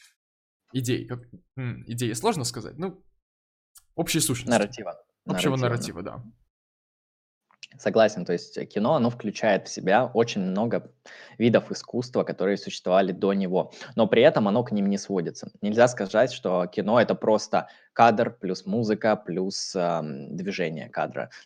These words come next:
Speaker 2: То есть, а, нет, кино, оно хоть это все и включает, но сущностно появляется какой-то новый вид искусства
Speaker 1: Да,
Speaker 2: довольно
Speaker 1: это тот
Speaker 2: интересно.
Speaker 1: самый случай, когда мы говорим, что целое не является суммой и своих частей.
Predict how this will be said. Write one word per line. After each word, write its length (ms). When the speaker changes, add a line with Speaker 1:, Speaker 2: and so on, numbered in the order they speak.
Speaker 2:
То 80
есть, 240
а, 120
нет, 240
кино, 360
оно 560
хоть 240
это 220
все 200
и 40
включает, 640
но 200
сущностно 480
появляется 520
какой-то 300
новый 260
вид 160
искусства 360
Speaker 1:
Да, 60
Speaker 2:
довольно 240
Speaker 1:
это 80
тот 180
Speaker 2:
интересно. 0
Speaker 1:
самый 300
случай, 280
когда 280
мы 160
говорим, 480
что 480
целое 680
не 180
является 380
суммой 360
и 220
своих 260
частей. 420